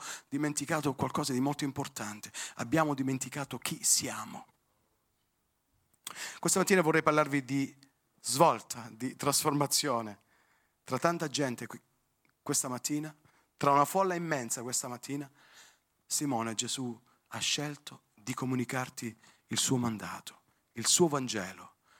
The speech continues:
la sua grazia. Innanzitutto, velocemente, perché il tempo corre, vorrei farvi vedere le, le, le intenzioni di Dio. Vorrei, vorrei, vorrei farvi vedere, eh,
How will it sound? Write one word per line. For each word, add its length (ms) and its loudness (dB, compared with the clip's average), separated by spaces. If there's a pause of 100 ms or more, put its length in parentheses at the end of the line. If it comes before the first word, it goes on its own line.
la 100 -8
sua 200 4
grazia. 600 -2 (840)
Innanzitutto, 420 4
velocemente, 540 4
perché 220 -2
il 60 -4
tempo 280 2
corre, 460 4 (560)
vorrei 320 8
farvi 200 6
vedere 520 4 (800)
le, 480 4 (680)
le, 440 4
le 200 0
intenzioni 580 6
di 140 0
Dio. 440 -6 (280)
Vorrei, 320 2 (160)
vorrei, 360 4
vorrei 420 4
farvi 320 4
vedere, 480 6 (280)
eh, 240 4